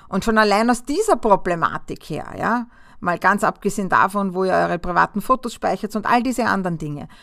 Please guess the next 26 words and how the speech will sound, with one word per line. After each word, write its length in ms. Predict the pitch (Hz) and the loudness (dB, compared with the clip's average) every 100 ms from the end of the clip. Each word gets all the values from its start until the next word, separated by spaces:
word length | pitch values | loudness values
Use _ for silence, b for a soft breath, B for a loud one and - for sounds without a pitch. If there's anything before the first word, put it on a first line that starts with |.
| B - | B -2
Aber 140 | 170 | 0
schon 200 | 202 254 | 2 4
allein 180 | 247 294 | 4 2
aus 140 | 294 | 0
dieser 460 | 277 262 269 247 - - _ - - - _ - - - - - 226 | -2 -2 2 2 0 -20 _ -20 -20 -20 _ -20 -20 -20 -18 -14 -4
Problematik 760 | 233 226 220 196 247 254 - | -4 0 2 2 0 -4 -2
heraus, 480 | 226 180 175 156 - | 2 6 6 4 -6
und 140 | 180 | -10
ich 140 | 185 - | -10 -6
sehe 120 | 233 | -6
es 80 | - | -2
tatsächlich 440 | 165 143 - 156 | -4 -4 -12 -12
als 120 | 160 | -10
eine 160 | 147 160 | -8 -8
Problematik, 640 | 160 151 160 143 - 175 b b b | -10 -8 -4 -4 -4 -10 b b b
wähle 340 | 175 240 294 240 | 4 6 6 4
ich 200 | 214 - | 2 0
zwei 140 | 180 | -2
Handys, 360 | 170 175 175 180 | -2 -4 -6 -4
dann 140 | 170 | -2
habe 160 | 180 185 | 0 -2
ich 40 | |
das 180 | 156 - | -4 -8
Thema 280 | 147 131 131 | -8 -4 -4
einfach 260 | - - | -6 -12
nicht. 280 | - - | -12 -14